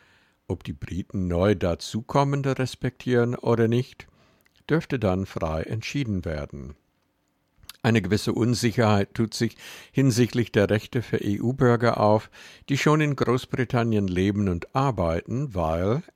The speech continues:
entgegen der Vereinbarung mit der E U, dieser Punkt nicht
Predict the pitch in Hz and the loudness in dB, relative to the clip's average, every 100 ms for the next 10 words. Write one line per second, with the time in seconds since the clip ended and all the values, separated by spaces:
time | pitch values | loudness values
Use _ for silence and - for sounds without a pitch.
0 | _ 104 104 - 80 78 107 110 95 95 | _ -6 -6 -8 -16 -4 0 0 0 -2
1 | 90 90 90 - 87 95 92 87 82 87 | 0 -2 -2 -4 -4 -2 0 0 0 -2
2 | 82 80 - 82 - 80 80 80 190 151 | -6 -8 -8 -8 -8 -10 -10 -6 -2 0
3 | 101 135 - - - _ - 113 175 196 | 0 -4 -12 -20 -20 _ -4 0 4 2
4 | - 151 147 - - 104 156 - | 4 0 0 -4 -2 0 0 -4